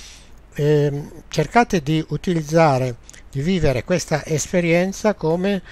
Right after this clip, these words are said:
un'esperienza di cittadinanza agita e quindi, ehm,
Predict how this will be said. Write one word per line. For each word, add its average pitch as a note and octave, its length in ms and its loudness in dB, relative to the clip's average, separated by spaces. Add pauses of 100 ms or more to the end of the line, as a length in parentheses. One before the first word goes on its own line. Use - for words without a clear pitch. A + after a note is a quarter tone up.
(220)
un'esperienza D#3 760 0
di C#3 160 -4
cittadinanza C#3+ 800 -4
agita B2+ 500 -8 (540)
e C#3 120 -4
quindi, G#3+ 460 2
ehm, C#3 480 -2